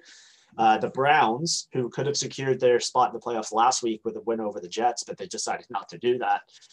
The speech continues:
They're playing the Steelers, so that's gonna be a really, really good game. Uh, so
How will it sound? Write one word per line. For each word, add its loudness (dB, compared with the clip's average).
They're 6
playing 2
the -2
Steelers, 2
so -2
that's -4
gonna -2
be -4
a -6
really, -2
really -6
good -8
game. -4
Uh, 2
so 2